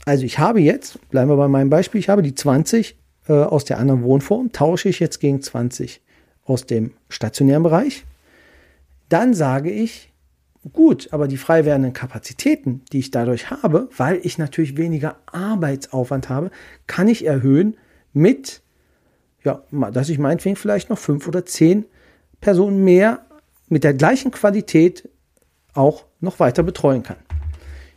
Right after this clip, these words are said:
Ich bin mal so frei und gebe das ein. Das würde bedeuten, dass ich dann ein deutliches Plus an Vergütung hätte, ja, der dann wirklich im vierstelligen Bereich auch liegt.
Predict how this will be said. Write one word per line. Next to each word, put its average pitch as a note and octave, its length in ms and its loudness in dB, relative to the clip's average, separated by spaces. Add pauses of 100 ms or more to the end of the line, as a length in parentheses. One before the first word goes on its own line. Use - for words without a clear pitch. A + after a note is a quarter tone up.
(320)
Ich C#3 200 -6
bin A#3+ 120 2
mal B3 160 2
so F3+ 80 0
frei F3 320 -2
und D3+ 80 -4
gebe C#3 240 -2
das - 280 -12
ein. G#2 240 -6 (1300)
Das G#3 240 2
würde G3+ 180 2
bedeuten, D3 640 -2 (200)
dass C#3+ 220 -2
ich F3 180 -4
dann D#3+ 480 -2 (200)
ein C#3 480 -2 (280)
deutliches D3+ 800 0 (160)
Plus C4 340 2
an D#3+ 200 -4
Vergütung C3+ 680 0
hätte, A#3 380 -4 (1120)
ja, C#3+ 280 -4 (260)
der E3+ 420 4 (160)
dann D#3 180 4
wirklich E3 420 2
im E3 320 0
vierstelligen C#3+ 580 -2
Bereich A#2 380 -2
auch - 160 -10
liegt. - 360 -14